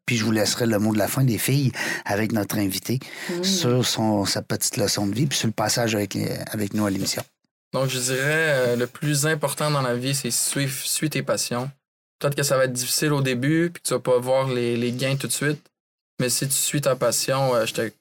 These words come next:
Speaker 3: je vous garantis que vous allez réussir. Puis écoute, laissez pas les autres interférer avec ça. Tu, euh, vision tunnel, tunnel vision, puis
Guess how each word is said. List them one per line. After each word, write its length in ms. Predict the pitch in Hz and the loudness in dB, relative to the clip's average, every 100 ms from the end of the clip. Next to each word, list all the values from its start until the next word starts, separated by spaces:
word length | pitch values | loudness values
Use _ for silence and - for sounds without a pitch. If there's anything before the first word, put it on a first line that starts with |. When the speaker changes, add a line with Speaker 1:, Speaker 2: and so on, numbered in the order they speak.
| - | -8
Speaker 3:
je 120 | 113 | -4
vous 100 | 120 | -2
garantis 800 | 123 135 131 123 - 131 127 135 - _ _ _ _ - | 0 2 2 0 -2 0 -2 -4 -10 _ _ _ _ -6
que 40 | |
vous 120 | 120 120 | -2 0
allez 140 | 117 | 0
réussir. 280 | 117 104 - - _ _ _ _ _ _ _ | -2 -4 -8 -16 _ _ _ _ _ _ _
Puis 100 | - | -2
écoute, 260 | 143 139 151 - - | 0 0 -4 -6 -4
laissez 260 | 135 139 151 | 0 0 2
pas 140 | 170 | 2
les 180 | 156 139 | 2 2
autres 160 | 120 | 0
interférer 440 | 139 135 120 127 127 | 0 -4 -2 -2 0
avec 220 | 131 120 | 0 0
ça. 300 | - 139 151 - _ _ _ _ - | 0 0 -2 -4 _ _ _ _ -4
Tu, 80 | 131 | 0
euh, 540 | 127 123 120 107 113 120 | 4 4 4 2 -2 -2
vision 380 | 139 135 147 143 | -2 0 2 0
tunnel, 400 | - 135 139 143 | 2 2 2 2
tunnel 320 | - 139 135 | 0 0 0
vision, 460 | 127 123 127 127 123 | 0 -2 -2 -4 -6
puis 360 | - 113 - | -6 -6 -6